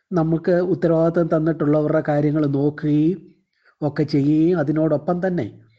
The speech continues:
നമുക്കുള്ളതിൽ നിന്ന് സഹവിശ്വാസികളെയും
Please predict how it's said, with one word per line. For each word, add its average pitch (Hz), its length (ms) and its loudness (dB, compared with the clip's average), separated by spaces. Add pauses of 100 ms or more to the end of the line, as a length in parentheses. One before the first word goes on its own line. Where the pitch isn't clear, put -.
(360)
നമുക്കുള്ളതിൽ 135 680 -2
നിന്ന് 165 360 0 (560)
സഹവിശ്വാസികളെയും 143 1200 0